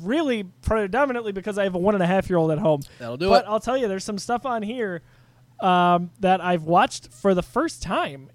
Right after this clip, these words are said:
Speaker 1: even though Lauren, my wife, has, has owned it on D V D or Blu-ray, and I've just never gotten around to it. With my daughter, it's just the perfect time. So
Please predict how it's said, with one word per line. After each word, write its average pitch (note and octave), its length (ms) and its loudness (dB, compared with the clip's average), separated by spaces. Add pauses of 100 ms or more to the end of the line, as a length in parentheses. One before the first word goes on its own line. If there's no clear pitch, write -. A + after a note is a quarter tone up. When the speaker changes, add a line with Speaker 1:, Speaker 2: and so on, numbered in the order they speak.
Speaker 1:
even G#3+ 280 -2
though G#3+ 460 4
Lauren, G#3+ 600 -2 (160)
my F#3 180 2
wife, G3+ 220 4
has, F#3 240 0
has F3 160 0
owned F#3+ 180 2
it F3+ 80 2
on E3+ 140 2
D F3 120 -4
V E3 100 -2
D E3+ 100 2
or E3 80 2
Blu-ray, E3 480 0 (320)
and E3 180 -4
I've D#3+ 160 -2
just E3 220 -6
never D#3+ 160 0
gotten E3 200 -2
around F3+ 280 2
to E3 100 0
it. D#3 140 -2 (280)
With - 280 -6 (520)
my E3 180 -2
daughter, F#3+ 360 4
it's E3+ 160 -8
just D#3 180 -10
the - 60 -18
perfect D#3 320 0
time. E3 320 0 (320)
So G3+ 460 10